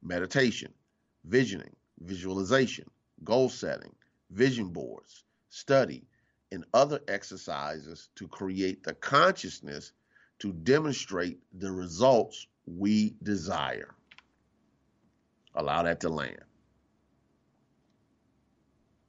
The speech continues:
The results we desire. So what you believe activates your faith.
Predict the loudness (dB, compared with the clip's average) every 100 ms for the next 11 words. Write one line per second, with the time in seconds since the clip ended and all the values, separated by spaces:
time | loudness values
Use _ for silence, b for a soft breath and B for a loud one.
0 | _ _ _ _ _ _ _ _ -6 -4
1 | -4 2 6 6 6 -4 -20 -20 _ _
2 | _ _ _ _ _ _ _ -8 -6 -6
3 | -4 -4 -2 -6 -10 _ _ _ _ _
4 | _ _ _ _ _ _ _ _ _ _
5 | _ _ _ _ _ _ _ _ _ _
6 | _ _ _ _ _ _ _ _ _ _
7 | _ 0 4 4 4 2 4 2 4 6
8 | 6 6 4 0 -6 -12 -18 _ _ _
9 | _ _ _ _ -2 0 -2 -6 -6 -6
10 | -10 -10 -10